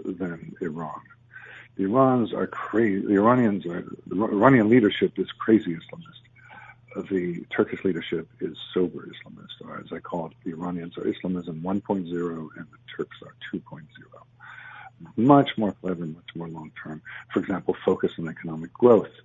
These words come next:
for many years in the way the Iranians never were. Uh, I see the Iranian revolution coming to an end before too long. It's on its last legs. And then Turkey will emerge as the great Islamist, uh,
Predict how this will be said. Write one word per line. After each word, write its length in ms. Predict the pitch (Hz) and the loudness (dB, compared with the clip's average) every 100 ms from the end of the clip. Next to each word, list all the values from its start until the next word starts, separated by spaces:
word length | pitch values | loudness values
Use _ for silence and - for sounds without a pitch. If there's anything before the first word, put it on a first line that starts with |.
| _ | _
for 60 | 78 | -12
many 240 | 78 82 | -10 -12
years 320 | 78 73 - - | -14 -16 -16 -18
in 80 | - | -18
the 60 | |
way 140 | - 78 | -16 -16
the 120 | 78 71 | -14 -12
Iranians 340 | 82 78 76 | -12 -12 -16
never 220 | 87 78 76 | -18 -16 -8
were. 300 | 98 104 - - - - - - - - - - _ _ _ _ _ _ - | -2 -2 -2 -16 -20 -20 -20 -20 -20 -20 -20 -20 _ _ _ _ _ _ 2
Uh, 260 | 107 95 - | 2 2 -2
I 340 | - 131 156 120 - - - - | 8 10 10 4 -8 -10 -12 2
see 180 | 123 117 | 4 6
the 240 | 101 98 | 4 2
Iranian 720 | 92 92 110 113 107 101 90 | 0 2 4 4 4 2 2
revolution 560 | 95 87 92 101 - 95 | 0 0 0 -2 -4 -10
coming 300 | - 90 87 | -10 -10 -10
to 120 | - | -8
an 80 | 87 | -2
end 240 | 110 131 | 2 2
before 280 | 127 - 131 | 0 -2 -4
too 220 | - 135 131 | -4 -4 -2
long. 360 | 135 135 131 123 - | -2 -4 -8 -14 -12
It's 200 | - - - - | -8 -8 -10 -14
on 160 | 98 92 | -10 -10
its 180 | 85 - | -10 -12
last 240 | 87 85 - 120 | -12 -12 -10 -6
legs. 280 | 127 120 - _ - - - _ - | -6 -6 -16 _ -20 -20 -20 _ -16
And 160 | 92 87 | -12 -10
then 140 | 87 | -12
Turkey 340 | 80 - - 90 | -6 -6 -6 -10
will 140 | 82 | -10
emerge 380 | 82 82 - - - - | -12 -10 -10 -12 -14 -6
as 260 | 101 95 82 - | -4 -4 -8 -12
the 180 | 85 80 | -12 -12
great 260 | - 82 76 - | -12 -12 -12 -10
Islamist, 540 | - - 85 - - - - | -10 -10 -18 -18 -20 -20 -20
uh, 120 | - | -18